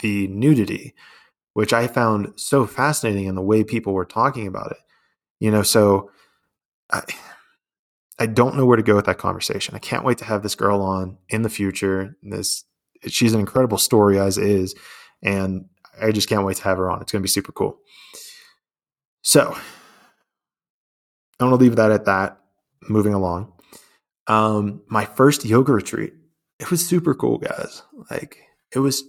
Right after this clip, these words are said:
super, super cool. It was a hell of an experience, something I suggest everyone tries to do at least once in their life, some sort of retreat with people. If, if you're a part of a yoga studio, if you're a part of some sort of club,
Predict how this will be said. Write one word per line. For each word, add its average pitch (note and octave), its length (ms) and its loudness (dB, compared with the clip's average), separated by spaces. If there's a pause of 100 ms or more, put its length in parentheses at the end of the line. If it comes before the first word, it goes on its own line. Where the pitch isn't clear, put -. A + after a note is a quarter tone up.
(100)
super, C3 640 2 (200)
super A#2 340 0
cool. - 340 -8 (1300)
It B2+ 100 -4
was B2 120 2
a A#2 140 2 (100)
hell D3 280 4
of C#3 80 4
an A#2+ 100 0
experience, F#2+ 800 -6 (100)
something C3 300 -2
I A#2 40 0
suggest G#2+ 320 -6
everyone A#2 340 0
tries A2+ 400 -2
to A2 80 -14
do G#2+ 180 -6
at G#2+ 100 -4
least G#2 200 -8
once G#2+ 220 -4
in G2+ 80 -8
their F#2+ 100 -6
life, F#2+ 240 -2
some A#2+ 220 -4
sort G#2+ 180 -2
of G2+ 60 0
retreat G#2 480 -4 (500)
with G#2 140 -4
people. G#2+ 460 2
If, G2 80 -4
if - 440 -18
you're G#2+ 120 6
a G#2 80 -6
part G#2+ 180 4
of G2+ 80 0
a G2+ 80 0
yoga A#2 280 0
studio, A2+ 380 2
if G#2+ 120 -2
you're G2 100 -8
a - 40 -20
part G2+ 160 2
of - 40 -8
some G2 160 -12
sort G#2 140 -8
of - 80 -18
club, A2+ 440 0